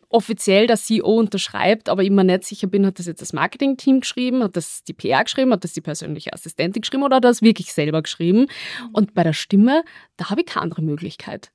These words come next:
Speaker 1: Das muss er selber einsprechen. Das ist diese Nähe, die Stimme oder sie selber einsprechen, damit wir auch gendern bei den Chefitäten. <laughs>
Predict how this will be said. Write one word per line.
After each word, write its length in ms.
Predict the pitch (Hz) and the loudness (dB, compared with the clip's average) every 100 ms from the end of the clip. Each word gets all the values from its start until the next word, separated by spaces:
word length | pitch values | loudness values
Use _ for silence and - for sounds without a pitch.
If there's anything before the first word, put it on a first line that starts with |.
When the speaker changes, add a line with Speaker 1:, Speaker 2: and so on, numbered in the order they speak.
| - | -8
Speaker 1:
Das 120 | 185 | 2
muss 300 | 202 294 339 | 6 6 4
er 40 | |
selber 300 | - 175 165 | 0 -4 -4
einsprechen. 760 | - 175 - - 160 - 170 165 | -2 -2 -4 -8 -12 -10 -10 -6
Das 160 | 175 208 | -6 -4
ist 260 | 240 - | -6 -4
diese 220 | 214 190 175 | -4 2 4
Nähe, 500 | 180 202 214 185 170 | 6 6 6 4 0
die 160 | 180 | -4
Stimme 640 | - - 214 202 190 175 139 | -4 2 6 8 8 6 2
oder 240 | 170 160 - _ | -2 -6 -10 _
sie 320 | - - 226 214 | -8 4 6 6
selber 300 | 196 180 - | 4 0 0
einsprechen, 540 | 175 180 - 170 180 | -2 -6 -6 -4 0
damit 200 | 175 175 | 0 -2
wir 140 | 165 | -4
auch 140 | 151 - | -6 -8
gendern 440 | - 170 165 165 | -6 -4 -2 -2
bei 120 | 160 165 | -2 -4
den 160 | 165 | -4
Chefitäten. 760 | - 170 - 175 175 165 202 | -2 -4 -4 -6 -6 0 6
<laughs> 40 | 311 | 6